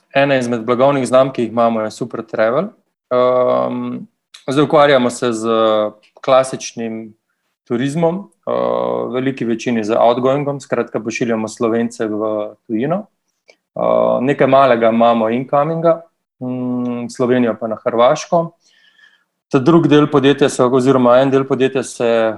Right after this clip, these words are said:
ukvarja z festivali, ehm, v Sloveniji pa zagotavljanjem nastopajočih v Sloveniji in pa v tujini, predvsem na območju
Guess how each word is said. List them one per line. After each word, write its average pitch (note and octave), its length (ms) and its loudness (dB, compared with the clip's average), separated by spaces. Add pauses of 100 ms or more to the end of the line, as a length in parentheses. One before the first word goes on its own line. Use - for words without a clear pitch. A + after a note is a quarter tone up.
ukvarja B2+ 440 2
z A2+ 300 -4 (100)
festivali, A2 600 -2
ehm, A#2 1300 -8
v A#2+ 60 -8
Sloveniji B2 760 0
pa A#2 260 0
zagotavljanjem A2+ 1080 0
nastopajočih B2 800 -2
v G2+ 40 -16
Sloveniji A#2+ 540 -2
in A2 100 -6
pa A#2 80 -8
v G#2+ 120 -10
tujini, C3+ 360 -4 (460)
predvsem B2 320 0
na A#2+ 80 2
območju A#2 760 -2